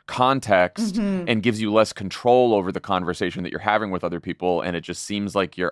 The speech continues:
Speaker 1: arguing with more strangers than before.
Speaker 2: Yeah. And the thing about TikTok's algorithm is it doesn't appear to know the difference between good and bad engagement, like people engaging 'cause they enjoy something
Speaker 1: Mm.
Speaker 2: versus they're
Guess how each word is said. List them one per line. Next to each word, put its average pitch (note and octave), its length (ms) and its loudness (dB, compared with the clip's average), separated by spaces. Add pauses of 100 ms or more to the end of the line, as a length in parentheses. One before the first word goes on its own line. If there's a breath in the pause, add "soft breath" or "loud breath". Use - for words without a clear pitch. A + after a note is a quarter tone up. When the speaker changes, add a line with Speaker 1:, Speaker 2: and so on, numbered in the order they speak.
Speaker 1:
arguing A2 480 -2
with G2 200 -10
more G2 220 -2
strangers F#3+ 680 -4
than G#3 160 -4
before. A3 440 -4
Speaker 2:
Yeah. B3+ 560 0
And D#4+ 380 -4
the D4+ 100 -2
thing E4+ 260 -6
about D4 260 0
TikTok's A#3+ 500 -8
algorithm F#3+ 580 -2
is F3 400 -10 (140)
it G#3 260 0
doesn't A#3 640 -2 (460)
appear B3 320 -4
to A#3+ 120 -8
know G#3 160 2
the F#3+ 120 -2
difference F#3 500 -4
between F#3 680 -8
good F#3 200 2
and F3+ 140 -2
bad F3 240 6
engagement, E3 540 -4
like F3 160 -6
people F#3 180 -4
engaging E3+ 400 -6
'cause F#3 140 -8
they E3 100 -6
enjoy E3 300 -4
something E3+ 400 -4
Speaker 1:
Mm. - 40 -12
Speaker 2:
versus D#3+ 460 -4 (340 soft breath)
they're D#3+ 360 0